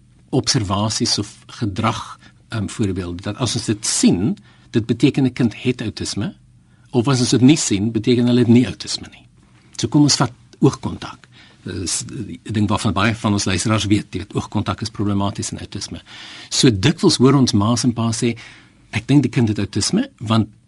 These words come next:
hy het nie goeie oogkontak nie." Wel, dis moontlik, maar ons moet baie ander dinge nog sien. Of die ander kant om. Mense sê, "Maar ek dink nie my kind het autisme nie, want hy het baie goeie oogkontak." Of hy's baie lief vir mense, of hy's geïnteresseerd in ander kinders.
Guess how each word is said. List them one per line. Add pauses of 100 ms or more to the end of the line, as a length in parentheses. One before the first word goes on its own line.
hy
het
nie
goeie
oogkontak
nie." (400)
Wel,
dis
moontlik,
maar
ons
moet
baie
ander
dinge
nog
sien. (640)
Of
die
ander
kant
om.
Mense
sê, (180)
"Maar
ek
dink
nie
my
kind
het
autisme
nie,
want
hy
het
baie
goeie
oogkontak." (220)
Of
hy's
baie (340)
lief
vir
mense,
of
hy's
geïnteresseerd
in
ander
kinders.